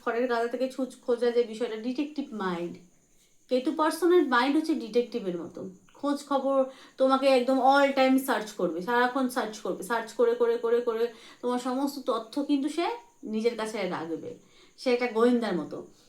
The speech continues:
তো এখানে কেতু, আচ্ছা, কেতু কিন্তু ভুল ভ্রান্তি কিন্তু সৃষ্টিও কিন্তু কেতু করে, কেতু ভুল ভ্রান্তি সৃষ্টি করে এবং ডিট্যাচ করে, কেতুর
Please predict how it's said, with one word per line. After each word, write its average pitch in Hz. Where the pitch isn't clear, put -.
তো -
এখানে 415
কেতু, 339
আচ্ছা, 285
কেতু 311
কিন্তু 392
ভুল 320
ভ্রান্তি 339
কিন্তু 359
সৃষ্টিও 359
কিন্তু 349
কেতু 330
করে, 160
কেতু 233
ভুল 311
ভ্রান্তি 320
সৃষ্টি 269
করে -
এবং 302
ডিট্যাচ 285
করে, 160
কেতুর 285